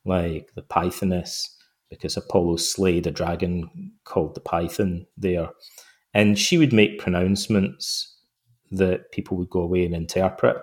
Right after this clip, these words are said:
Plutarch says that her sayings and pronouncements were sometimes cryptic. They were often two words, many of them, most of them are just two words in Greek, like a Zen koan.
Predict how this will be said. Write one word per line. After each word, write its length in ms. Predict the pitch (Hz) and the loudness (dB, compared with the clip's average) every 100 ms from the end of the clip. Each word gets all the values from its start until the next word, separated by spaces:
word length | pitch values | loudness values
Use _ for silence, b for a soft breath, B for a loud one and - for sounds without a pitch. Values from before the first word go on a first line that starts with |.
| - b b b | -10 b b b
Plutarch 640 | - 180 190 196 117 - - | 2 6 8 8 6 4 0
says 520 | 98 90 85 87 - b b _ | 2 4 2 -4 -8 b b _
that 120 | - - | -2 0
her 100 | 104 | 2
sayings 520 | - 117 120 117 104 | 4 6 8 6 4
and 160 | 98 | 0
pronouncements 880 | 95 95 104 101 104 101 - 104 - | 2 2 4 4 4 2 0 0 -2
were 60 | - | 2
sometimes 420 | 127 107 104 87 | 4 4 0 -2
cryptic. 580 | - 117 - - - - b b b - | 2 2 2 0 0 -2 b b b 2
They 100 | 107 | 6
were 180 | 113 147 | 8 8
often 480 | 151 196 127 - - | 6 4 2 0 -8
two 360 | - 143 131 113 | 2 8 8 8
words, 680 | 92 107 104 - - - - | 8 8 6 -2 -6 -4 2
many 200 | 107 120 | 8 8
of 120 | 104 | 8
them, 140 | 90 | 6
most 200 | 117 - | 4 4
of 100 | 160 | 2
them 100 | 87 | 2
are 60 | 87 | -2
just 180 | - - | -6 -4
two 160 | 101 | -2
words 320 | 87 92 104 - | 2 2 2 0
in 160 | 117 | -2
Greek, 420 | 117 110 - - _ _ - | 0 -2 -4 -12 _ _ -8
like 140 | - | -2
a 80 | 90 | 0
Zen 300 | 92 101 90 | 4 4 4
koan. 600 | - 98 104 113 107 | 2 4 6 4 2